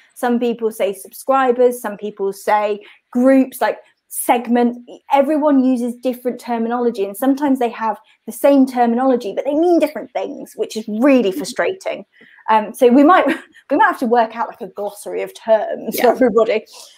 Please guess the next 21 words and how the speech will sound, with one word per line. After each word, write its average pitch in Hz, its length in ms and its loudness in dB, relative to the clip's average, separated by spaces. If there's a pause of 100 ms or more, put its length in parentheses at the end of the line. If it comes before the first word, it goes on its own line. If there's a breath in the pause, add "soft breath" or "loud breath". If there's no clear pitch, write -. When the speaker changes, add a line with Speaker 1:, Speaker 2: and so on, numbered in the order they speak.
(120)
Speaker 1:
Uh, 233 180 6
I 240 80 4
certainly 226 360 0
have 220 280 -4
one 190 180 -4
in 190 140 -8
my 180 100 -12
head 208 300 -14
of, - 100 -20
like, - 260 -14
"No, 202 140 -12
if 170 220 -12
you're 190 120 -8
in 208 100 -12
MailChimp, 247 380 -10
it 233 100 -10
means 196 240 -12
this. 208 280 -10
If 185 120 -12
you're 190 160 -10
in 196 160 -10